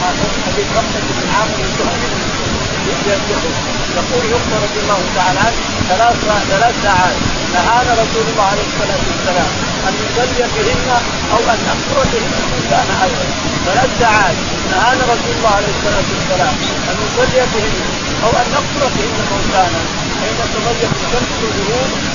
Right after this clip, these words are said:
وحين تبدو بازغة، وحين يكون قائم ظاهرا. يعني نعجز في مدة السفر، نعجز دقيقة أو أكثر أو ثلاثة عشر دقيقة، هذا النهي غير مرسول إطلاقا. يعني كل نهي فهو منسوخ في هذا الحديث.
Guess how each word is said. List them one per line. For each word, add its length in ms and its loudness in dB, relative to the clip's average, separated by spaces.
وحين 280 0
تبدو 340 0
بازغة، 420 4
وحين 280 -2
يكون 280 -2
قائم 240 -2
ظاهرا. 320 0
يعني 220 0
نعجز 360 0
في 80 -2
مدة 300 -2
السفر، 360 -2
نعجز 260 0
دقيقة 320 0
أو 60 4
أكثر 240 -2
أو 60 4
ثلاثة 360 0
عشر 220 -2
دقيقة، 300 -2
هذا 220 0
النهي 260 -2
غير 160 2
مرسول 300 0
إطلاقا. 440 0
يعني 160 -2
كل 140 0
نهي 220 0
فهو 180 -2
منسوخ 420 -2
في 140 2
هذا 200 0
الحديث. 380 -2